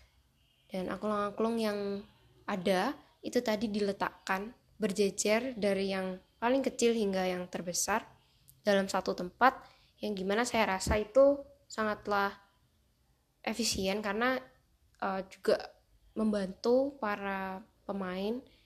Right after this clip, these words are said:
dalam memainkan angklung. Angklung-angklung yang diletakkan berjejer mulai dari yang kecil hingga yang besar itu tadi, tiap-tiap angklung itu menghasilkan suara dan nada-nada yang berbeda-beda, yang menurut saya itu sangatlah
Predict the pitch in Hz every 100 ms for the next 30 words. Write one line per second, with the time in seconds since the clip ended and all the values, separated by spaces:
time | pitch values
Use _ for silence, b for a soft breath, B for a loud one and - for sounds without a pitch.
0 | b _ 208 202 208 196 180 180 185 175
1 | 175 170 - 175 170 _ _ _ _ _
2 | _ _ _ _ _ _ _ _ B B
3 | B - 226 233 233 226 220 247 240 247
4 | 214 202 202 202 208 _ _ _ 185 202
5 | 190 185 190 190 - - 214 202 180 185
6 | 180 202 196 208 196 190 185 185 180 -
7 | 247 247 220 196 185 185 - 185 190 190
8 | 190 185 220 277 b b b b b _
9 | _ _ _ _ - 285 285 285 285 254
10 | 262 277 285 277 302 339 320 262 220 233
11 | 220 294 294 269 269 294 240 240 240 214
12 | 208 208 233 262 226 226 202 185 180 180
13 | 185 170 214 240 226 226 - 214 226 226
14 | 269 269 240 220 214 254 254